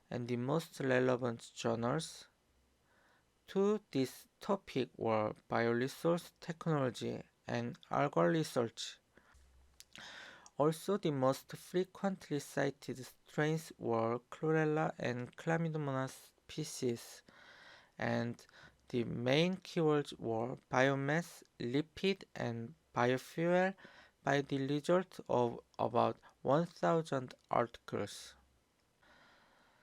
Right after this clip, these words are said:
Since two thousand five, the number of productive papers has increased explosively by means of demand for microalgae products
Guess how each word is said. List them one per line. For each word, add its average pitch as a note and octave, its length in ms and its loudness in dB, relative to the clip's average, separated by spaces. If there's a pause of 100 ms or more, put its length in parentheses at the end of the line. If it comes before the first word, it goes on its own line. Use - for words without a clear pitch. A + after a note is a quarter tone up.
(260)
Since - 480 -4
two F#3+ 140 -2
thousand D3 580 2 (100)
five, A#2 360 0 (100)
the C3 120 -2
number C#3+ 500 2
of F3 140 2 (120)
productive E3 720 -2 (180)
papers B2+ 840 -4 (560)
has - 560 -4
increased E3+ 680 -2 (140)
explosively D#3 1400 -2 (340)
by B2+ 180 4
means C#3+ 440 -2
of A#2 220 -2 (200)
demand C3 460 -2 (200)
for B2 300 2
microalgae A#2+ 1120 -4 (140)
products - 640 -2